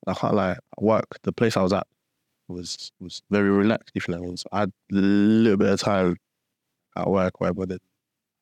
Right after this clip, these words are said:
I think just clicked on Jav's poll, man. There was one poll which I've had, I don't even, I don't even know what it was. Clicked on the poll,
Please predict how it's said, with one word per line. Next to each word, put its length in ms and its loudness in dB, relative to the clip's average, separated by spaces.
I 40 0
think 140 0
just 180 -6
clicked 260 0
on 280 4
Jav's 300 0
poll, 320 2
man. 260 2
There 60 -6
was 60 -2
one 220 4
poll 360 2
which 140 2
I've 140 2
had, 160 0
I 120 -2
don't 140 4
even, 240 2
I 60 -4
don't 140 4
even 160 4
know 100 4
what 120 4
it 40 4
was. 300 2
Clicked 160 0
on 60 4
the 60 2
poll, 320 2